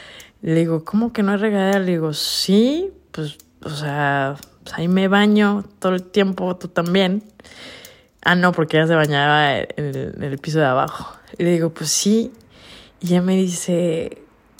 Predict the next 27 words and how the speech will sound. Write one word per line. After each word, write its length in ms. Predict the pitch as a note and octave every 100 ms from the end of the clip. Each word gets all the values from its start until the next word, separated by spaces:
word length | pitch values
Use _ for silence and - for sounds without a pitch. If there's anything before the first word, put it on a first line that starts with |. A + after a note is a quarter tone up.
| -
¿cómo 420 | - A4+ A4 B3+
que 100 | G3+
en 60 | F#3
la 80 |
regadera? 680 | E3 D#3+ D3+ D3+ D3 C3+ C3 - - - - - _ _
Y 80 | -
le 120 | E3+
digo, 560 | E3+ F3 E3 D#3+ D#3 - - _ - -
a 100 | C#3+
ver, 140 | - - -
no 140 | D#3
nos 200 | D#3+ F3+
estamos 480 | F#3 F3 C#3+ C#3 -
entendiendo. 800 | C#3 C#3+ C#3+ D3 D3 D3 C#3+ _ _ _ _ _ -
Y 100 | D#3+
la 140 | D3
agarro 360 | C#3 D3 C#3+ E3+
de 80 |
la 140 | F3+ F3
manita 640 | E3 D#3+ E3 - C3 G3 - -
<laughs> 960 | - - - C4+ - D#4+ - G#4 A4+ G4
y 200 | F#4 -
me 80 | A3+
la 160 | F#3+ F3+
llevo 320 | F#3 F3+ G3+
al 140 | F#3
baño. 420 | F3+ E3 D#3 C3